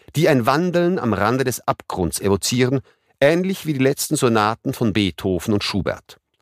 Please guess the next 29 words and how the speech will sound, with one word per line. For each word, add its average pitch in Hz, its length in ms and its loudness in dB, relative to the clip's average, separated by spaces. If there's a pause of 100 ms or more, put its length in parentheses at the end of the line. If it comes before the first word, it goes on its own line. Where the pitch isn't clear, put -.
(560)
Bevor 208 380 4
seine 160 300 2
psychische 185 480 -4
Zerrüttung 110 600 0
ganz 120 280 0
von - 160 0
ihm 120 100 0
Besitz 90 380 -2
ergreift, 113 480 0 (420)
ist - 200 2
der 196 60 2
Komponist 139 680 -2
tief - 260 -2
beeindruckt 143 720 0
von 107 220 0
Joseph 123 360 0
Joachims 117 460 0
außergewöhnlicher 131 960 0
Interpretation 113 920 -2
des 104 180 -2
Violinkonzerts 98 840 0
von 143 160 0
Beethoven. 69 600 -4 (720)
Auf - 200 0
Anregung 196 500 2
des 165 140 -2
Solisten 117 640 0
komponierte 120 640 0
achtzehnhundertdreiundfünfzig 107 1400 -2